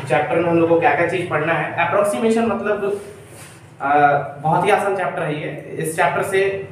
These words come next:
हम्म, एक क्वेश्चन आता ही है एग्जाम में, तो ध्यान से आप लोग देखिएगा कि क्या पढ़ना है हम लोग को इसमें।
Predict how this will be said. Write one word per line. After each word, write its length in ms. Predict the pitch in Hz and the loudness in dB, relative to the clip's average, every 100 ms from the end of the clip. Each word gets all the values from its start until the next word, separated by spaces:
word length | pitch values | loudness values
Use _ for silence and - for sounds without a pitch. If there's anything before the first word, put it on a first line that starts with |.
| - - | -16 -12
हम्म, 440 | 151 147 147 147 170 | -8 -4 -4 -2 2
एक 200 | 185 185 | 2 4
क्वेश्चन 320 | 190 202 185 | 2 2 2
आता 180 | 151 180 | 2 2
ही 160 | 180 | 2
है 260 | - 123 147 | 2 0 0
एग्जाम 240 | 139 135 | 0 0
में, 160 | 143 143 - - - | 0 -4 -8 -12 -8
तो 60 | 156 | -4
ध्यान 300 | 151 170 180 | 2 2 4
से 60 | |
आप 160 | 185 180 | 4 4
लोग 100 | 170 | 2
देखिएगा 320 | 151 180 165 | 0 0 0
कि 180 | - 170 | 0 -2
क्या 140 | 151 | -2
पढ़ना 300 | 143 151 151 | 0 0 0
है 100 | 160 | 0
हम 60 | 139 | -2
लोग 100 | 135 | -4
को 60 | 139 | -4
इसमें। 220 | 143 | -6